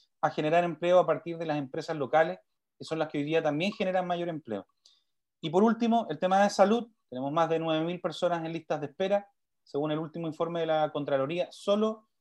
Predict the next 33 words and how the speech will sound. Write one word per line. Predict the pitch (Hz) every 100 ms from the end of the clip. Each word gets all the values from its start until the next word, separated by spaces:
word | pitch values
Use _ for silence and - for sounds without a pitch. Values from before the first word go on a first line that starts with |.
| _ -
en | 147
el | 151
Hospital | 151 160 175
Regional | 175 - 160 165 170
de | 165 151
Concepción. | 147 131 135 - 180 185 _ _ _ _ _ _
Estos | 147 - 156
no | 156
son | - 160
estadísticas, | 156 139 160 196 180 151
son | 147
personas, | 131 117 196 196 190 175
son | 151 143
est-, | - _ _
familias, | 127 156 202 196 185 185 _ _ _ -
son | 147
historias, | 143 135 190 190 180
son | 160 143
gente | 170 156
que | 147
no | 143
puede | 170 190
acceder | 185 180 180
a |
una | 175 160
cirugía | 160 139 - 202 202 _ _ _ _ -
y | 139
hoy | 151
día | 165 170 -
nuestra | 143 147 143
salud | 139 143 139
está | 131 139
complicada. | 131 127 110 92